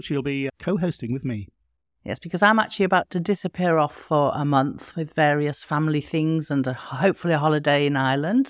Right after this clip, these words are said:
Speaker 2: I won't be back after this one until mid to late August, I think. So you'll be with Theo, and then it's Philippa taking over for a few weeks, isn't it?
Speaker 1: Yes, we're handing over to Philippa, who will be presenting with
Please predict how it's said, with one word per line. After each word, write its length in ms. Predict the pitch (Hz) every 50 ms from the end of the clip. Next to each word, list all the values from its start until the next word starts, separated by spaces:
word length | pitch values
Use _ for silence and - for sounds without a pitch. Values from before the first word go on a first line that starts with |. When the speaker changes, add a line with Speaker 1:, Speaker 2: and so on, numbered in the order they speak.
| - -
Speaker 2:
I 120 | - 180 190
won't 180 | 185 180 160
be 80 | 170 175
back 260 | 160 165 147 - -
after 220 | 147 - - - 156
this 200 | 151 151 - -
one 220 | - 151 151 156 151
until 640 | 156 151 - - 170 165 160 156 156 156 160 156 147 - _
mid 300 | - 180 185 175 170 - - _ _ _ _ _ _ _ _ -
to 140 | - - 165
late 460 | 156 151 151 156 151 - - - - - - -
August, 500 | 165 147 139 135 - - 123 - - -
I 40 | 135
think. 280 | - - 180 - - -
So 160 | - - 165
you'll 180 | 160 220 240 220
be 80 | 240
with 240 | 240 220 226 220 214 _ - - - -
Theo, 460 | - - 185 170 156 156 160 185 196
and 120 | 196 196
then 160 | 196 196 196
it's 220 | 196 - - - - -
Philippa 320 | - 226 208 - - 175
taking 380 | - - 180 175 165 - - 170
over 280 | 165 165 160 - 165 151
for 180 | - - 165
a 60 | 160
few 260 | - - - - 170 160
weeks, 300 | 160 151 147 - - -
isn't 180 | 196 - 175
it? 160 | 160 143 135 131 - _ _ _ _ _ _ _ -
Speaker 1:
Yes, 280 | 170 151 113 - -
we're 80 | 143 139
handing 240 | 131 165 151 143 131
over 160 | 127 127 117 -
to 80 | -
Philippa, 420 | 113 - 147 131 131 - 131 123 117
who 160 | 123 139 135
will 120 | 135 131 120
be 120 | 135 127
presenting 580 | - - 127 120 131 120 110 - 127 120 117 - _ _ _ _ _ _ _ -
with 380 | 151 147 147 143 123 - -